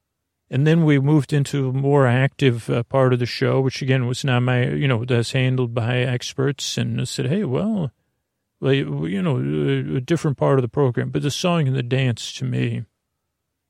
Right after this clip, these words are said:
uh, and as you, you know, that and the animated portion afterwards, which <laughs> was unrelated, which was pre-produced, but it featured this Spice Friend, uh,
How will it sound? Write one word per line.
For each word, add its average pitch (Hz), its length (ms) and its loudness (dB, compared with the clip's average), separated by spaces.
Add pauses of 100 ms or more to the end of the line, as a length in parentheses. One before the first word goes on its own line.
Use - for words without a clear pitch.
(760)
uh, 123 500 -2
and 131 200 2
as 131 480 4
you, 143 240 0
you 127 160 0
know, 117 140 0
that 127 320 2
and 123 240 0
the 120 40 0
animated 127 680 0
portion 135 400 0
afterwards, 127 600 0
which 139 200 0 (160)
<laughs> - 100 -8
was 170 220 2
unrelated, 127 720 4
which 123 220 -2
was 135 140 -2
pre-produced, 135 760 0
but 135 100 2
it 135 100 0
featured 131 440 -2
this 120 180 -4
Spice 120 400 0
Friend, 120 580 -2
uh, 120 300 0